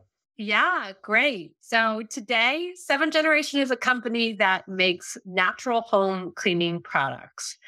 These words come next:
But we are on a mission to transform the world into a healthy, sustainable, and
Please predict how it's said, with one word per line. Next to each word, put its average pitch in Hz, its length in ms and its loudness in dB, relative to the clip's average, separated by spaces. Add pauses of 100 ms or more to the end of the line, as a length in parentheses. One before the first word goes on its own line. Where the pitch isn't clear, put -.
(440)
But 208 200 4
we 262 240 2
are 269 320 2
on 233 160 0
a 240 40 0
mission 226 440 -2
to 220 80 -8
transform 190 640 -2
the 185 100 0
world 170 380 4
into 170 260 -10
a 135 60 2
healthy, 262 560 0
sustainable, 202 720 0
and 180 160 -4